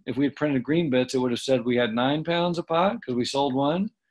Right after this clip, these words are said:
But when we counted and weighed it, we only had eight and a half pounds. And so that could have been done from shrinkage. It could have been someone dropped some on the floor. It could have been somebody stole some. Who knows?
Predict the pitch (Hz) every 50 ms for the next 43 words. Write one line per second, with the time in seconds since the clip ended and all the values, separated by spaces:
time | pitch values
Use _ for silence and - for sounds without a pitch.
0 | _ _ - - _ _ _ - 135 135 135 135 131 131 135 131 131 - - 160
1 | 160 160 160 147 135 135 135 151 175 196 175 143 147 - 127 135 135 135 135 135
2 | 135 131 135 139 131 131 127 123 139 135 131 - - 113 107 107 - - - -
3 | - _ _ _ _ - - - - _ _ _ - 123 120 107 - - 131 123
4 | 120 120 120 120 117 110 - _ _ _ _ _ _ _ _ - - 123 127 127
5 | 123 - - 135 131 127 123 117 127 - _ _ _ _ _ 120 110 101 117 117
6 | 110 113 120 120 120 120 117 - - 120 110 - - - - 143 147 151 143 -
7 | 175 170 170 170 170 156 123 127 - - 131 127 123 117 110 123 123 123 120 110
8 | - 131 131 123 123 117 104 131 127 123 127 - - 131 123 123 120 117 113 -
9 | - 165 175 175 175 175 165 147 - 131 120 113 120 120 117 - 127 123 120 117
10 | 113 110 - - 143 139 139 143 139 - - 143 143 143 139 135 131 - - -
11 | _ _ _ - 143 143 139 143 139 123 - - - -